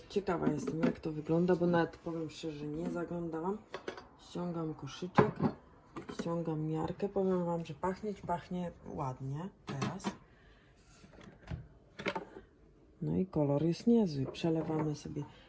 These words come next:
A, no, kliknę wam tu, żeby właśnie przelać do, tu. Przelać do wyparzonych słoiczków i szczelnie zakręcić, bo wtedy jest gorące i będzie łapać.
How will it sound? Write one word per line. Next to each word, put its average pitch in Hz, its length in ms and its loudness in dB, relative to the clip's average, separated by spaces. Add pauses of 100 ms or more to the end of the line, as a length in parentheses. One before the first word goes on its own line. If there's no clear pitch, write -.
(580)
A, 165 260 4
no, 196 180 0 (460)
kliknę 208 340 -6
wam 185 180 -2
tu, 208 200 -4
żeby 185 300 -2
właśnie 170 380 -2
przelać 185 480 0
do, 170 280 2 (1000)
tu. - 140 -8 (640)
Przelać 185 460 2
do 170 400 2
wyparzonych 180 580 0
słoiczków 226 500 -2
i 185 80 -2
szczelnie 165 380 0
zakręcić, 151 500 -6
bo 214 100 -8
wtedy 196 260 -4
jest 175 140 -2
gorące 185 440 -2
i 185 100 -8
będzie 165 320 0
łapać. 151 400 -4